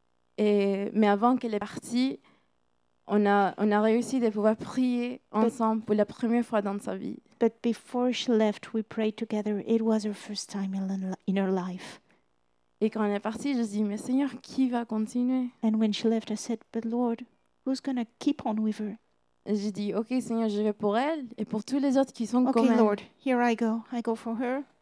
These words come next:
Speaker 2: but for the others also."
Speaker 1: Et si je peux venir à juste encourager les, nos jeunes,
Speaker 2: And if I just can come and cheer up our young people.
Speaker 1: De dire, euh, on peut le faire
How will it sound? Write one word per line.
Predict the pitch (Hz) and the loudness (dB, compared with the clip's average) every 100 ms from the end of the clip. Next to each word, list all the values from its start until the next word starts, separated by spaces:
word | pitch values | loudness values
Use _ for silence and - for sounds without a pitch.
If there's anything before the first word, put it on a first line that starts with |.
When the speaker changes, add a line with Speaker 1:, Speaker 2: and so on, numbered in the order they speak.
| _ _ | _ _
Speaker 2:
but | 254 | -4
for | - 240 | -2 -4
the | 233 | -2
others | 226 220 208 214 | -2 -2 -6 -6
also." | 220 214 - - 202 190 _ _ _ _ _ | -6 -6 -8 -10 -12 -12 _ _ _ _ _
Speaker 1:
Et | 214 | -2
si | 226 220 | 0 0
je | 214 | 0
peux | 220 247 | 2 2
venir | 240 254 254 247 233 _ | 4 2 4 2 -2 _
à | 214 | 2
juste | 214 226 226 - | 2 2 -2 -2
encourager | 233 240 254 247 233 214 220 220 226 | 0 2 4 4 4 2 -2 -2 -8
les, | 247 202 202 208 110 | -8 2 2 2 -2
nos | 220 220 | 0 0
jeunes, | 214 262 285 294 247 _ - _ _ _ _ _ _ _ _ _ _ - | 2 2 2 0 -2 _ -20 _ _ _ _ _ _ _ _ _ _ -2
Speaker 2:
And | 240 233 | 2 4
if | 240 233 | 4 2
I | |
just | 226 226 - | 2 2 0
can | - 240 220 - | -2 0 -2 0
come | 247 240 240 | 0 2 2
and | 226 214 | 0 0
cheer | - - 262 262 | -2 0 2 2
up | 240 - - - | 0 -4 -20 -4
our | 233 233 226 233 - _ | -2 0 0 -2 -6 _
young | 220 247 240 | -4 -2 -2
people. | - 262 269 226 196 208 _ _ _ _ | -4 -4 -2 -2 -4 -8 _ _ _ _
Speaker 1:
De | 220 226 | 0 2
dire, | 196 233 233 220 214 - | 4 4 2 0 -12 -4
euh, | 220 202 190 185 196 _ _ _ - _ | 0 2 0 -4 -10 _ _ _ -20 _
on | 233 240 | 4 4
peut | 269 285 | 2 2
le | 277 | 0
faire | 254 247 - | 4 2 2